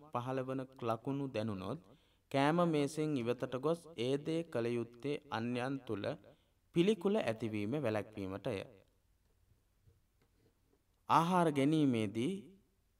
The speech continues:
කැස්සක් එහෙම නැත්නම් කිවිසුමක් Tamanට යන්නට එනවා නම්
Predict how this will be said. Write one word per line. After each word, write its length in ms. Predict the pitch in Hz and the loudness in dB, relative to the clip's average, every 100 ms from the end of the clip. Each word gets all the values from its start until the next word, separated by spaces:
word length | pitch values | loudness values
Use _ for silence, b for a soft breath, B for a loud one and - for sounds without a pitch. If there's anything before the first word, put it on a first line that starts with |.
| _ _ - | _ _ -4
කැස්සක් 540 | 127 117 - 160 170 160 - _ _ _ _ - | -4 -4 -4 -4 -4 -14 -20 _ _ _ _ -12
එහෙම 200 | 113 120 | -6 -2
නැත්නම් 520 | 120 117 120 127 120 110 110 113 - _ | 0 -2 -2 0 0 -2 -4 -12 -20 _
කිවිසුමක් 640 | - 123 127 - 143 175 151 165 _ _ | -6 -2 -2 0 0 0 -4 -16 _ _
Tamanට 400 | - 123 123 117 | -6 -2 0 0
යන්නට 440 | 117 107 113 120 110 | -2 0 -2 -2 -4
එනවා 320 | 123 180 185 | -2 0 0
නම් 200 | 117 92 | -2 -6